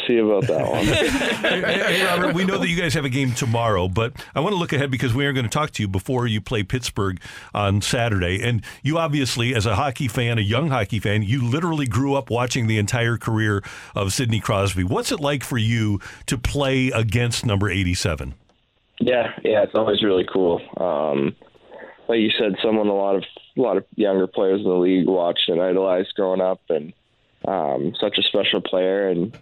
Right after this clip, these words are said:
Speaker 1: uh, it's one of those things that, that when you're older and you're retired and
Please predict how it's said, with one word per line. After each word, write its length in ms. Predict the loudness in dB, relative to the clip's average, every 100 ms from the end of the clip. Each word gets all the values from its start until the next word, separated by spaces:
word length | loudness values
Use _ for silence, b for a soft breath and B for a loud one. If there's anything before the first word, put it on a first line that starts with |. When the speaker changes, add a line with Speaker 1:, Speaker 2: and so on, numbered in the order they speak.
| -4
Speaker 1:
uh, 320 | -2 0 -2
it's 100 | -2
one 120 | 0 4
of 80 |
those 180 | 2 2 0
things 300 | 2 2 2
that, 260 | 2 2 -2 _ B B B -2
that 160 | 2 4
when 120 | 4
you're 140 | 4
older 360 | 2 2 4 4
and 220 | 2 0 -2
you're 180 | 0 2
retired 580 | 2 0 0 2 2 4
and 280 | 2 2